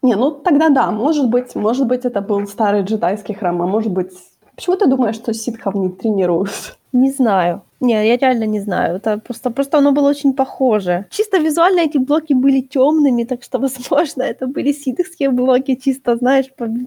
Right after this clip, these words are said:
Speaker 2: эм, эм, языку дизайна. У меня тут даже написано: «Они что, сделали его force sensitive?» Два вопросительных знака.
Speaker 1: Вот это у меня тоже вызвало большие вопросы, потому что это как бы никак не объяснялось. Это, типа, воспринимайте как должное.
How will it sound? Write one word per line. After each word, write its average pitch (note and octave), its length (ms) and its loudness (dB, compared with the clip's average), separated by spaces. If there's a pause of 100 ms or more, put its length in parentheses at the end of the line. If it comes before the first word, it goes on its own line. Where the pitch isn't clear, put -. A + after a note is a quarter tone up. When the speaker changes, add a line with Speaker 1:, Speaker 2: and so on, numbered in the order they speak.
(240)
Speaker 2:
эм, A3 420 2
эм, G#3 260 0
языку A#3 580 2
дизайна. A3 600 2 (200)
У C4+ 60 -6
меня B3+ 140 2
тут - 80 -20 (100)
даже B3+ 200 2
написано: B3+ 440 0
«Они B3 180 4
что, C4+ 260 0
сделали C4+ 400 2
его C4 180 2 (100)
force C#4 180 -2 (120)
sensitive?» D#4+ 520 -2
Два B3+ 240 2
вопросительных B3+ 680 -2 (100)
знака. A#3 320 -2 (480)
Speaker 1:
Вот A#3 180 0
это G4 180 0
у - 20 4
меня D#4 200 2
тоже B3+ 400 0
вызвало G#3+ 460 0
большие A3 380 -2
вопросы, A#3 540 -2
потому A3+ 300 0
что - 160 -4
это A3+ 220 0
как C4 220 -4
бы C4+ 120 0
никак C4 380 0
не B3+ 100 0
объяснялось. C#4 680 0
Это, G3+ 580 0
типа, - 200 -2
воспринимайте A3 760 0
как A3+ 240 -2
должное. E3 680 -2